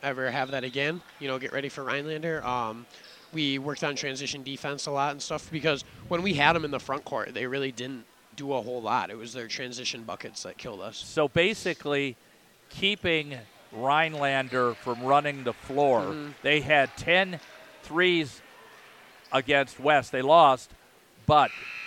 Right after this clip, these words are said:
Speaker 2: West
Speaker 1: Yeah.
Speaker 2: had to score the
Speaker 1: Yeah.
Speaker 2: last eight in a row
Speaker 1: West
Speaker 2: to win
Speaker 1: played
Speaker 2: it.
Speaker 1: well. Yeah, no, Rhin-, Rhinelander's pretty solid this year. They're, uh, top two in the, them or Lakeland, you know, behind Mosinee in the G N C. That'll be a pretty good race for that number two spot. But, um, but y-, yeah, they're similar to a Lakeland.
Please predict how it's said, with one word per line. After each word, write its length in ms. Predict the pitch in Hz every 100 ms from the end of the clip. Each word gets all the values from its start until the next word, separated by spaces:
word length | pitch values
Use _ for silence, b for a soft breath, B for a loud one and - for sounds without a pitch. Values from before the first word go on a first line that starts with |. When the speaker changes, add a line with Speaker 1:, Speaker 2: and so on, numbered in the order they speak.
| -
Speaker 2:
West 220 | 143 151
Speaker 1:
Yeah. 40 | 123
Speaker 2:
had 240 | 151 147
to 200 | 135 123 - - - -
score 220 | 147 147
the 80 | 139
Speaker 1:
Yeah. 60 | 220 190
Speaker 2:
last 120 | 180
eight 180 | 151 151
in 60 | 135
a 60 |
row 160 | 135 151
Speaker 1:
West 120 | 160
Speaker 2:
to 40 | 139
win 120 | 214
Speaker 1:
played 60 | 160
Speaker 2:
it. 20 |
Speaker 1:
well. 100 | 135
Yeah, 180 | 143 135 -
no, 320 | 160 147 117 -
Rhin-, 220 | 160 151 131
Rhinelander's 420 | 135 165 160 143
pretty 220 | - 147
solid 320 | 127 120 107 123
this 180 | 117
year. 140 | 127 123
They're, 220 | 120 113
uh, 160 | 104 104 - - - - -
top 260 | 160 147
two 280 | - 180 160
in 180 | 151 151
the, 60 | 147
them 200 | 185 190
or 80 | 165
Lakeland, 460 | 143 143 - 143 139
you 80 |
know, 100 | 143
behind 260 | 135 131 139
Mosinee 340 | 139 127 135
in 80 | 143
the 60 | 139
G 160 | 127
N 120 | 147 135
C. 340 | - 147 143 B B B -
That'll 140 | 170
be 120 | 151 151
a 40 |
pretty 220 | 147 160
good 160 | 156 143
race 340 | 147 143 120
for 120 | - 156
that 140 | 139
number 140 | 143 139
two 140 | 214
spot. 320 | 196 156 147
But, 220 | 143 156 147
um, 400 | 139 127 127 127 B B B B - -
but 120 | 320 320
y-, 140 | 285
yeah, 260 | 285 254 143
they're 120 | 160
similar 280 | - 233 214
to 120 | 202
a 20 |
Lakeland. 460 | 185 156 - 170 175